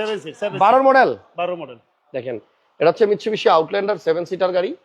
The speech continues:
Speaker 1: বারো মডেল।
Speaker 2: আহ, এটা কি তেলের না গ্যাস?
Speaker 1: তেলের, তেলের, তেলের, তেলের।
Speaker 2: এটা অকটেন।
Speaker 1: অকটেন, অকটেন।
Speaker 2: বারো মডেলের এই গাড়িটার প্রাইস কত?
Speaker 1: ভাই, প্রাইস যাই আছে, এটা আঠারো লাখ টাকা হলে দিয়ে দেব।
Speaker 2: আঠারো লাখ টাকা হলে দিয়ে দিবেন?
Speaker 1: হ্যাঁ, দিয়ে দেব।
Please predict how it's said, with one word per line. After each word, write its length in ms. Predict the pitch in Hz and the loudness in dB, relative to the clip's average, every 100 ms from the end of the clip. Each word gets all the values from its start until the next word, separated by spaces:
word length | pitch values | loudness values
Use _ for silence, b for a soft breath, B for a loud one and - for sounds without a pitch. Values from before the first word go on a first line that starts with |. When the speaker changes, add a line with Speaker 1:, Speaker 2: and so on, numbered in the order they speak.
| _ _ _ 139 | _ _ _ -2
Speaker 1:
বারো 120 | 131 | 2
মডেল। 220 | 135 131 | 4 2
Speaker 2:
আহ, 420 | 131 131 127 123 127 - - | 2 2 0 -2 -6 -10 -6
এটা 120 | 180 | -4
কি 80 | 196 175 - | -4 -6 -2
তেলের 200 | 220 240 | 0 2
না 100 | 220 | 2
গ্যাস? 180 | 190 - | 0 0
Speaker 1:
তেলের, 220 | 233 202 180 | -2 -2 -4
তেলের, 200 | 214 185 | -4 -2
তেলের, 200 | 180 196 | -2 -4
তেলের। 180 | 156 202 | -2 0
Speaker 2:
এটা 100 | 190 | 4
অকটেন। 340 | 196 - 202 165 - | 4 4 0 -2 -4
Speaker 1:
অকটেন, 260 | 165 - | -14 -14
অকটেন। 200 | - 160 | -16 -4
Speaker 2:
বারো 180 | 160 226 | 2 4
মডেলের 280 | 247 247 254 | 4 4 4
এই 80 | 247 | 4
গাড়িটার 180 | 247 226 | 4 2
প্রাইস 200 | 202 - | -2 -2
কত? 140 | 175 139 113 _ _ _ _ - | -6 -6 -10 _ _ _ _ -2
Speaker 1:
ভাই, 140 | 214 | -2
প্রাইস 300 | - 226 240 | 0 0 0
যাই 300 | 175 226 247 | 2 2 4
আছে, 160 | 247 226 | 4 2
এটা 120 | 240 | 2
আঠারো 260 | 208 233 226 | 2 2 2
লাখ 100 | 220 | 0
টাকা 140 | 220 | -4
হলে 120 | 208 | -4
দিয়ে 140 | 190 190 | -4 -6
দেব। 100 | 131 _ | -8 _
Speaker 2:
আঠারো 240 | 185 220 | 2 4
লাখ 120 | 233 226 | 4 4
টাকা 160 | 240 | 2
হলে 140 | 247 240 | 4 4
দিয়ে 140 | 247 | 2
দিবেন? 160 | 233 175 | 2 2
Speaker 1:
হ্যাঁ, 100 | 165 | 0
দিয়ে 120 | |
দেব। 100 | 165 | -6